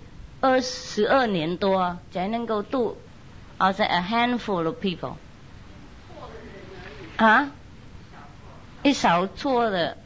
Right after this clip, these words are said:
人，所以难怪今天度不到人，为了这个事情。嗯，啊，那个我们的祖师慧可啊，以后当然也，菩提达摩看到他诚心，也传法给他了。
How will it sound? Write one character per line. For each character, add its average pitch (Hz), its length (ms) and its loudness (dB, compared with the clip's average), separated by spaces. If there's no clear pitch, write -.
人， 151 380 -6
所 214 220 2
以 190 260 4
难 170 380 2
怪 180 240 2
今 196 260 -4
天 190 560 -4
度 196 160 2
不 156 140 -2
到 165 260 2
人， 135 320 -6
为 160 260 0
了 110 60 -6
这 135 120 -6
个 120 120 -8
事 151 240 -6
情。 113 340 -6
嗯， 135 280 0
啊， 196 200 2
那 208 120 0
个 185 420 0
我 180 120 -2
们 190 260 0
的 190 100 2
祖 185 240 0
师 208 240 0
慧 214 220 2
可 151 320 0
啊， 151 280 0
以 156 160 0
后 196 300 4
当 208 280 -2
然 160 280 0
也， 143 220 -2
菩 175 140 0
提 170 140 2
达 160 240 4
摩 151 220 0
看 180 240 -2
到 165 160 0
他 165 140 0
诚 139 260 -4
心， 151 300 -2
也 127 140 -4
传 143 380 -2
法 127 160 0
给 120 160 -4
他 160 280 2
了。 127 180 0